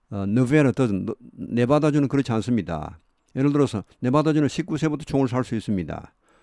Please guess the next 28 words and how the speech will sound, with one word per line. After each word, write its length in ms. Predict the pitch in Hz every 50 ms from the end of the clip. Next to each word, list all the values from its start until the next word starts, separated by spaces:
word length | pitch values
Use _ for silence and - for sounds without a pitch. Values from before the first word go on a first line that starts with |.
| _ _ _ _ _
캘리포니아는 500 | - 139 143 - - 151 156 151 139 120
이십일 400 | 107 139 156 127 156 147 156 151
세부터 260 | - 156 143 143 -
총을 240 | - - 123 120 117
살 160 | - 120 117
수 80 | - 107
있습니다. 520 | 95 - 104 90 82 76 - - - _ _ _ _ _ _ _ _ _
캘리포니아는, 720 | - 147 151 143 - 170 165 165 160 143 117 104 113 123 120 _ _ _ _ _ _ _ _ _ -
어, 520 | 117 113 110 110 107 107 104 104 104 101 98
이 400 | - 113 110 110 110 107 104 101 -
중무장하는 800 | - - 147 165 165 165 170 165 156 156 147 135 135 139 127 117
그런 360 | - - 143 147 131 120 107 - _ _ _ _ _ _ _ 117 98
총, 320 | - - - 123 95 76 71 _
자동 300 | - 127 131 147 151 135
소총 280 | - 143 131 - 131
이런 120 | 123 131 135
것은 180 | 123 110 104
못 160 | 92 113 139
사게 200 | 117 131 147 139
돼 80 | 117 104
있습니다. 520 | 95 82 - 92 87 82 - - 80 - _ _ _ _ _ _ _
네바다주는 460 | - 120 131 151 147 151 139 143 135
그런 160 | 107 131 139 143
것도 160 | 131 - 113
허용합니다. 680 | 127 135 131 107 107 107 104 98 73 - 76 76 - _ _ _ _ _ _ _ _ _ _ _ _
근데 220 | - 156 147 143
이 40 | 131
위치가요. 680 | 127 160 156 - 175 170 147 120 92 87 90 110 135